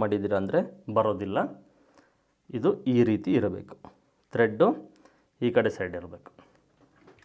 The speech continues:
ಕರೆಕ್ಟಾಗಿ ನಾವು ಒಂದು ಸಲ ಗೋಡನ ಈ ಫುಟ್ ಅಡ್ಜಸ್ಟ್ ಮಾಡಿದ್ದೀವಿ ಅಂದರೆ ಆಟೋಮೆಟಿಕ್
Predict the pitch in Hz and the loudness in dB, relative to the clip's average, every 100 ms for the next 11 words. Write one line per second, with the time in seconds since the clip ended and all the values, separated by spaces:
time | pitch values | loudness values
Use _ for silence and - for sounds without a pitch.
0 | _ - - _ _ _ _ _ _ _ | _ -20 -20 _ _ _ _ _ _ _
1 | _ _ - 143 147 170 160 147 123 123 | _ _ 4 6 8 6 6 6 6 4
2 | 123 120 160 - - - - - - - | 2 4 4 2 -18 -20 -20 -20 -18 -14
3 | - 120 156 160 160 196 - - 127 123 | 0 8 10 10 8 2 -6 -8 0 2
4 | 120 - 170 165 - 131 113 135 156 135 | 2 0 -2 -2 -4 -2 0 0 0 0
5 | 123 127 117 104 101 147 143 151 147 147 | 0 0 -2 -2 2 2 2 -2 -2 -4